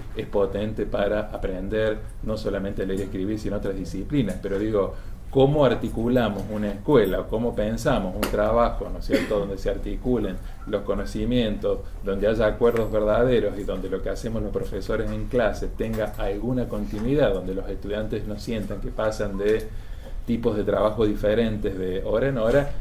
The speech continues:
Eso yo creo que es uno de los, de los desafíos más complejos que todavía hay pa-, hay que resolver,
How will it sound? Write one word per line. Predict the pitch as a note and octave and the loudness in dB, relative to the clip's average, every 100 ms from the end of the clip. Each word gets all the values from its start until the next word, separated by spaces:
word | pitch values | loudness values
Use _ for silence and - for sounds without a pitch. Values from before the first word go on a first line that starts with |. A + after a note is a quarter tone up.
| - | 2
Eso | C3 C#3 C#3 | 8 8 8
yo | C#3 | 4
creo | A#2+ A2 | 4 2
que | G2+ | 2
es | G2+ | 2
uno | G#2 G#2 | 2 2
de | |
los, | G2 G2 - - - - | 2 2 0 -4 -4 0
de | G#2 | 0
los | F#2+ | 0
desafíos | F2+ G2 F2+ G#2+ G#2 | -2 -2 -2 0 0
más | G2 G2+ A2 - | 0 -2 -2 -4
complejos | - G#2 - G#2 G#2 - B2 | 2 4 4 4 0 2 0
que | G#2 | 2
todavía | G#2 G2 G2 G2 G#2+ A2 - - | 4 4 4 2 4 4 4 0
hay | - G#2+ | -2 -2
pa-, | - A#2+ - - - - | -2 -4 -4 -6 -8 -2
hay | B2 | 0
que | A2+ | 0
resolver, | G#2+ - G2 F#2 | -2 -4 -4 -4